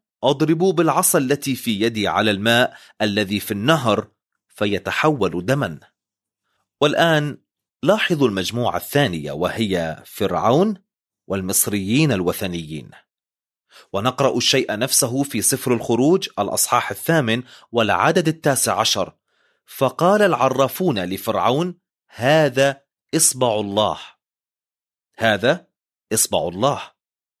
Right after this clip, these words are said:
ولكن اشتد قلب فرعون فلم يسمع لهما كما تكلم الرب". لذا ما الذي كان يحدث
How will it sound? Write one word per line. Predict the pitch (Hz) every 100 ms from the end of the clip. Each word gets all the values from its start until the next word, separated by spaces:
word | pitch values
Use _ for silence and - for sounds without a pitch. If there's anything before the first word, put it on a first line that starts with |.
| _
ولكن | 127 170 208 - 143 131 123 - 131
اشتد | - - 147 107
قلب | - 117 95
فرعون | 92 95 78 113 151 170 180
فلم | - 92 87
يسمع | 101 120 117 87
لهما | 90 87 101 107 117 107 _ _
كما | - 120 101
تكلم | - - 101 87 85
الرب". | 82 80 73 - _ _ _ _ _ - -
لذا | 156 135 117 110 -
ما | - 127
الذي | 127 170 131
كان | 123 131 107
يحدث | 101 110 110 113